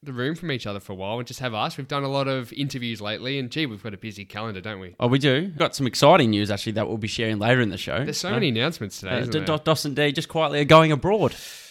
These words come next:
Speaker 1: Oh, he's
Speaker 2: Not
Speaker 1: dropped it now. He's dropped it now.
Speaker 2: No, no, no. Oh,
Speaker 1: That's not a
Speaker 2: sh-
Speaker 1: good cliffhanger. Now they're gonna turn it off.
Speaker 2: Shit.
Speaker 1: No, they won't, because it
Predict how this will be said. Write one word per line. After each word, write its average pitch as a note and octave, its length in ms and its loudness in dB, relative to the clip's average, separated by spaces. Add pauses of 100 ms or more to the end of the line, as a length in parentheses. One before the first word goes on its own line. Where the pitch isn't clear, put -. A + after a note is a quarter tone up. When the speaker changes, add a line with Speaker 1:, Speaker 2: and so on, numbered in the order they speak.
(200)
Speaker 1:
Oh, G#3 60 4
he's B3 80 12
Speaker 2:
Not G#3 100 8
Speaker 1:
dropped C#4 160 10
it C#4+ 80 2
now. D4 220 8
He's F3+ 100 4
dropped D4 160 4
it C#4 80 0
now. C#4+ 260 10
Speaker 2:
No, - 20 12
no, C#4+ 120 12
no. C4+ 160 8
Oh, A#3 300 -2
Speaker 1:
That's A#3+ 140 0
not F3 100 2
a C3 40 4
Speaker 2:
sh- A#2+ 60 -2
Speaker 1:
good A2+ 120 -6
cliffhanger. F#3 460 8
Now A#3+ 100 8
they're A3+ 100 8
gonna G#3+ 120 6
turn G#3+ 240 4
it G#3+ 80 6
off. D#3+ 380 8
Speaker 2:
Shit. - 480 -2
Speaker 1:
No, G#2 220 -4
they E2 100 -8
won't, F2+ 240 -6 (180)
because C3 300 -6
it D3 260 -6